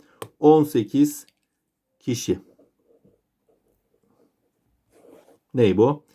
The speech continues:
İngilizceyi konuşan. On sekiz kişi varmış.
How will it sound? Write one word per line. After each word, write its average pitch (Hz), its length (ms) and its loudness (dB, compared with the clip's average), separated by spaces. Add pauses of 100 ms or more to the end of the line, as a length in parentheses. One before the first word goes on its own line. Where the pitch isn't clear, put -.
(260)
İngilizceyi 92 580 -2
konuşan. 85 400 -14 (3500)
On 131 160 4
sekiz - 320 -10
kişi - 220 -18
varmış. - 360 -20